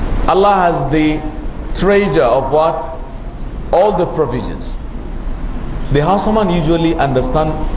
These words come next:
rizq to mean arziki, big money. No. Rizq, even the ability to respirate, to take in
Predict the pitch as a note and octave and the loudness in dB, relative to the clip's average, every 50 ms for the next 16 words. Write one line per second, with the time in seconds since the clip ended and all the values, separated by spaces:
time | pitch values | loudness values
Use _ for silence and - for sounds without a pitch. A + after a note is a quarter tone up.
0 | - - - - - - D3 D#3+ D#3+ F#3 G3 F#3+ F#3 G3 F#3 - - - - - | 0 0 -2 -2 -2 0 2 2 4 2 2 0 -2 -4 -4 -6 -6 -6 -4 -2
1 | A#2+ B2+ C#3 C#3+ C#3+ - - C3+ D#3 D#3+ D#3 C3 A#2+ A#2+ A2 G#2 G2+ G#2 F#2+ F2 | -2 -2 -2 -2 -2 -2 -2 0 0 0 0 0 -2 -2 -4 -2 -2 -4 -2 -2
2 | - - - - - - B2 F3 F#3+ D#3 D3 D3 C#3 B2 G#2 - - D3 F3 D#3 | -2 -2 -2 -2 -2 0 0 0 0 2 0 0 0 0 -2 -2 -2 -2 -2 -2
3 | - - - - - - - - - - - - - - - - - - - - | -2 -4 -4 -4 -4 -4 -4 -4 -4 -4 -2 -2 -2 0 0 0 -2 0 -2 -2
4 | - - - - - - - - - - B2+ C#3 D#3+ F#3+ A3+ B3+ C4 A#3+ - - | -2 0 0 0 0 2 2 2 2 4 4 4 4 4 4 4 4 2 0 -2
5 | - - - - - - - - - - - - - - - - - - - - | -4 -4 -4 -4 -4 -6 -6 -6 -4 -4 -4 -4 -4 -4 -4 -4 -4 -4 -4 -4
6 | - - - - - - G#3+ A#3 G3+ G3+ F3+ D#3+ D#3+ D#3+ - - D3+ C3+ A#2+ E3 | -4 -2 -2 0 0 2 2 2 2 2 4 4 2 2 2 2 0 2 2 2
7 | F3+ G3 G#3 G#3 G3+ - - G#3 G#3+ G#3+ G#3+ G#3+ G#3+ - - - - - - - | 2 2 2 0 0 -2 -2 0 2 2 2 0 -2 -4 -6 -6 -6 -6 -4 -4
8 | - - - - - - - - - - - - - - - - - - - - | -4 -2 -2 -2 -2 -2 -2 -2 -2 -2 -2 -2 -2 0 0 0 2 2 2 2
9 | - - - - F3 F3+ F3+ F3+ F3 F3 F3 F3 F3+ F3+ F3 - F3 - - - | 2 2 2 4 4 4 6 6 6 6 6 6 4 4 2 -2 -4 -4 -2 0
10 | D3 D3 D3+ E3+ E3+ E3+ - - - - F3+ E3+ E3+ G3 F3 C3+ A2+ G2+ - - | 2 2 4 4 2 2 0 -2 -2 0 0 2 2 0 0 0 -2 -4 -6 -6
11 | - - - - - - - - - - - - - - - - - - - - | -6 -6 -6 -8 -8 -8 -10 -8 -6 -6 -6 -8 -8 -8 -6 -6 -6 -4 -6 -6
12 | - - - - D3 - - G#3 G#3+ G#3+ - - - - - F#3 F#3+ F#3+ F#3+ G3 | -6 -4 -2 0 0 0 2 0 0 0 -2 -4 -4 -2 -2 0 0 2 2 2
13 | F#3+ F#3 | 0 0